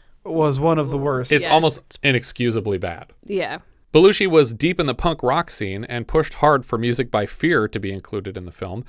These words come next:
Speaker 2: but the studio sided with the director and Belushi's preference was disregarded. Belushi would later talk Lorne Michaels into booking Fear as a musical guest on S N L as a consolation prize. But they got in trouble because they brought in a bunch of, like, punk dancers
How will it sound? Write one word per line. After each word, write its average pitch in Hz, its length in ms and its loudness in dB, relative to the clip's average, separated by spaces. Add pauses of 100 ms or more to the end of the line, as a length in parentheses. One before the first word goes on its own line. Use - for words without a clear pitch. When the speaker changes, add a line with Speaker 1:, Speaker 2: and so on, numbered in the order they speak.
(160)
Speaker 2:
but 127 140 0
the 127 40 0
studio 170 380 2
sided 143 380 2
with 135 160 0
the 117 60 -4
director 113 480 0 (100)
and 110 220 -6
Belushi's 117 520 0
preference 160 500 -2
was 107 140 -8
disregarded. 110 640 -4 (420)
Belushi 151 420 4
would 123 200 -2
later 135 200 4
talk 135 280 -2
Lorne 127 240 0
Michaels 123 400 0
into 113 200 -6
booking 117 300 0
Fear 117 240 -2
as 113 140 -4
a 110 40 -4
musical 117 400 -4
guest 104 280 -4
on 113 180 -6
S - 160 -8
N 120 80 -6
L 131 180 -4
as 123 140 -6
a 123 40 -10
consolation 135 600 -6
prize. - 460 -12 (420)
But 131 80 -2
they 127 100 4
got 139 140 6
in 131 80 -2
trouble 147 300 2
because 120 480 2 (400)
they 113 100 0
brought 127 240 4
in 127 120 0
a 110 40 -4
bunch 123 240 -2
of, 113 100 -2
like, 110 260 -2 (360)
punk - 280 0
dancers 113 800 -2